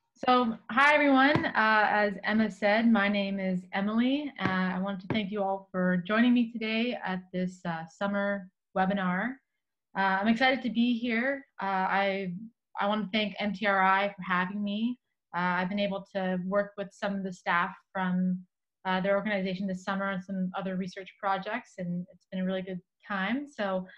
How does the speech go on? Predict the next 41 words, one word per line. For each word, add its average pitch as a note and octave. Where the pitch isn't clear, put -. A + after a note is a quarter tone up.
I'm G#3
looking A#3
forward A#3
to A3+
sharing G#3+
some G#3+
of G#3
the G3
research F#3+
that F#3+
I've F3+
done F#3
with F3+
you F#3
guys F3+
as F3+
well. F#3+
Um, G3+
I'd A#3
also B3+
like A#3+
to A#3
thank, A3+
uh, F#3+
the F3+
University G3
of F#3
New F3
Brunswick, B3+
'cause, F#3+
uh, F3
that's F#3
where F#3
I'm F3
doing F#3
my F#3
research G3+
from, G#3+
and F3+
my, F3
uh, D#3+